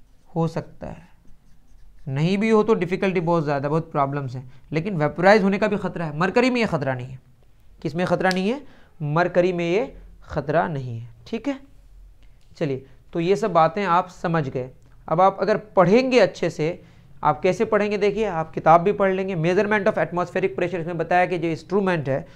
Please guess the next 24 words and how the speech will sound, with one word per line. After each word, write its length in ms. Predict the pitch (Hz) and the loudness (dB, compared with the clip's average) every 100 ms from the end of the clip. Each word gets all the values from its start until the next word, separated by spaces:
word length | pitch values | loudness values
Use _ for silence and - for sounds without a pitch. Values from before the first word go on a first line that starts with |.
| - - - - - - - - | -20 -20 -20 -20 -20 -20 -20 -8
जिससे 320 | 156 - 208 | -8 0 2
हम 300 | 196 185 175 156 | 4 2 -2 -2
एटमॉस्फेरिक 680 | 156 185 202 196 190 196 - | -2 -2 -4 -2 -2 -2 -2
प्रेशर 280 | 175 190 | -2 0
मेज़र 360 | 165 151 151 202 | 0 2 4 4
करते 280 | 185 143 165 | 4 0 -2
हैं 40 | |
उसको 160 | 147 175 | -2 -2
हम 80 | 143 | 2
बैरोमीटर 500 | 139 160 156 156 160 | 2 2 0 -2 -2
कहते 360 | 160 147 143 | -2 -4 -6
हैं। 100 | 151 | -8
उसमें 280 | 147 - 165 | -8 -6 -4
जो 60 | 160 | -2
लिक्विड 420 | 147 147 208 240 | -2 -2 0 0
इस्तेमाल 400 | 226 175 160 160 | 2 0 0 0
किए, 160 | 147 156 | 0 -4
जिसमें 260 | 139 165 160 | -4 -4 -2
हम 100 | 156 | 0
अभी 300 | 156 170 170 - - 151 | 0 0 -2 -14 -12 -10
इस्तेमाल 380 | 156 165 170 | -4 0 0
किए 240 | 160 151 147 | -2 -4 -4
क्या, 280 | 143 160 190 - - - _ - - - - 151 | 2 2 2 -8 -20 -20 _ -20 -20 -18 -8 -2
मरकरी, 500 | 147 190 202 165 | 2 2 4 2